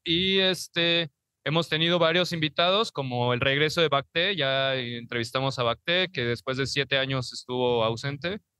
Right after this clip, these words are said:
Y en abril estuvo Antidoping, el grupo Antidoping,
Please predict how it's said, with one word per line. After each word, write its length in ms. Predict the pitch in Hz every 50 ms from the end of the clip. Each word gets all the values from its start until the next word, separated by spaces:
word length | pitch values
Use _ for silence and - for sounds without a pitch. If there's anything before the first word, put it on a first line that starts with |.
| _ _ _ _ _
Y 240 | 151 170 180 180 180
en 140 | 180 175 165
abril 480 | 160 156 170 170 190 196 202 208 202
estuvo 880 | 180 139 143 131 131 151 151 147 151 151 156 156 160 160 160 165 160 151
Antidoping, 640 | 135 135 139 - 147 147 160 180 180 _ 175 156 147
el 100 | 139 127
grupo 240 | 143 143 139 156 151
Antidoping, 500 | 139 127 139 131 131 - - 147 131